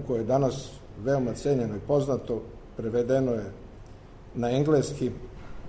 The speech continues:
dve hiljade treće godine, odnosi se na oblast geopolitike. Ja dajem o tome podatke, ne bi se na tome zadržavao, ali očigledno,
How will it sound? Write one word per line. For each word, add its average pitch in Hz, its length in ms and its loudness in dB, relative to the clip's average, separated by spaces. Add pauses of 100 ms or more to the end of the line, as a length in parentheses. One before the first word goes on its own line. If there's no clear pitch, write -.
(200)
dve 135 220 4
hiljade 123 340 2
treće 117 440 0
godine, 147 400 2 (680)
odnosi 135 460 2
se 117 200 -2
na 110 240 0 (760)
oblast 117 440 2
geopolitike. 131 800 0 (680)
Ja 117 180 2
dajem 107 420 2
o 98 120 -10
tome 104 200 -2 (100)
podatke, 131 460 -2
ne 127 120 -2
bi 113 100 -6
se 113 160 -8
na 110 60 -4
tome 113 260 -2
zadržavao, 151 680 4
ali 127 220 6
očigledno, 156 600 4